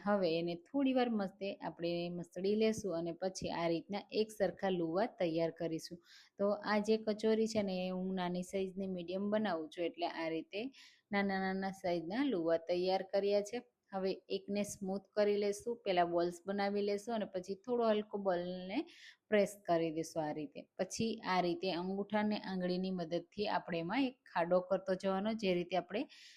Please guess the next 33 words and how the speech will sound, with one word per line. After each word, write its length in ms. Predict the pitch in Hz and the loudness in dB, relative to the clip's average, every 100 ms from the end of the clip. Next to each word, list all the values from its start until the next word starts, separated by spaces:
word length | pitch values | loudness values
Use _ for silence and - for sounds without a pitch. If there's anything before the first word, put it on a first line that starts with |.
| _ - | _ -6
અ, 320 | 180 180 175 170 - | 0 2 2 -2 2
કચોરી 500 | 190 202 208 208 208 | 2 6 6 6 6
બનાવીએ 520 | 202 226 214 180 175 | 4 4 4 4 2
અને 680 | - 175 180 180 180 180 175 _ _ _ | 0 -2 0 0 -2 -4 -8 _ _ _
ભરીએ 340 | 185 208 247 196 | 4 6 6 4
ને 160 | 170 | 2
બસ 300 | - 202 - - | 2 2 2 -2
એ 160 | 233 233 | 2 2
જ 40 | |
સેમ્પલ 880 | 233 220 196 202 190 - 190 208 269 - - - - | 2 0 0 0 -4 -4 2 2 2 -2 -14 -16 -4
અને 220 | 190 180 - | -2 0 4
એ 180 | 247 | 4
જ 120 | 226 208 | 6 2
રીતે 360 | 185 175 208 | 2 2 2
આપણે 320 | 233 180 185 | 2 2 2
આ 360 | 180 - 190 214 | 0 0 2 2
સ્ટફિંગ 520 | 220 180 165 170 165 | 2 -2 -2 -4 -4
પણ 220 | 185 233 | -4 -2
ભરવાનું 480 | 220 165 165 175 180 | 0 0 0 0 -4
છે. 180 | 175 226 | -4 -4
તો 160 | 226 254 | -2 -6
આ 260 | - 220 | 0 0
ડ્રાય 300 | 220 254 233 | 6 8 8
કચોરી 540 | 185 175 170 175 170 175 | 4 -2 0 0 0 -2
છે, 220 | 226 269 | -2 -2
તમે 240 | 254 233 | -2 0
લીલી 280 | 240 254 233 | 2 2 2
કચોરી 420 | 226 208 208 196 | 0 -2 0 0
ભરતા 320 | 185 185 180 | 0 0 2
હોય 180 | 175 175 | 2 2
એ 240 | - 196 185 | 2 2 0
જ 240 | - 170 | -2 -6
રીતે, 360 | 160 - 254 | -6 -2 -4